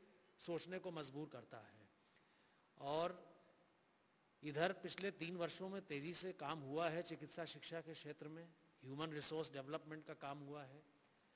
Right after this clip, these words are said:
कोविड मैनेजमेंट का काम अच्छा हुआ है। और मैं बधाई दूंगा केजीएमयू की फैकल्टी को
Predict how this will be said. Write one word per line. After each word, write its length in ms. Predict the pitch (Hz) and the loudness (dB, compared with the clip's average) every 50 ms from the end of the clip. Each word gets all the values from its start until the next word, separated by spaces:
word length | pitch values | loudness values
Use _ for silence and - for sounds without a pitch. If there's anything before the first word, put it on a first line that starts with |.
| - - - | -20 -14 -4
कोविड 320 | - 151 160 156 170 185 160 | 2 2 2 4 2 0 0
मैनेजमेंट 520 | 156 151 156 160 165 143 143 170 185 190 175 | 2 2 2 2 2 0 2 2 2 2 4
का 120 | 185 180 | 4 4
काम 280 | 165 - 160 165 170 160 | 6 6 4 4 4 2
अच्छा 260 | 147 - - 156 180 | 0 0 0 2 2
हुआ 280 | 185 185 185 185 185 | 4 4 4 4 4
है। 100 | 180 175 185 | 6 4 4
और 100 | 185 170 | 4 2
मैं 200 | 160 156 160 165 | 2 0 -2 0
बधाई 320 | 147 147 131 139 147 180 202 | -2 -2 0 4 4 4 4
दूंगा 380 | 180 196 190 185 160 135 127 | 2 0 -2 0 -2 -2 -2
केजीएमयू 560 | 123 - 143 143 135 147 151 147 147 151 165 | -4 -4 -4 -4 -2 0 -2 0 0 -2 -2
की 100 | 151 160 | -2 -4
फैकल्टी 440 | 156 - 147 135 139 143 127 - 170 | -4 -2 -2 -4 -4 -4 -4 -4 -6
को 200 | 156 147 170 185 | -4 -4 -6 -6